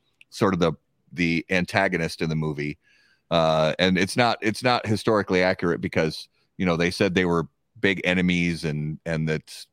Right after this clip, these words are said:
Salieri thought he killed Mozart, and none of that's true. It's completely fictional, but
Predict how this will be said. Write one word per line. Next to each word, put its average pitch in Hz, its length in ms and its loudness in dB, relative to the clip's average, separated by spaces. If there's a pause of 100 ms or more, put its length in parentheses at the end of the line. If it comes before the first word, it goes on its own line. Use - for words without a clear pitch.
(220)
Salieri 87 760 0 (240)
thought 85 220 -2
he 85 160 -4
killed 85 400 -2
Mozart, 80 400 -2
and 90 140 0
none 95 160 2
of 78 80 -2
that's 71 240 -6
true. 64 300 -4
It's 78 260 -6 (100)
completely 78 480 -4
fictional, 73 460 -6
but 76 220 -2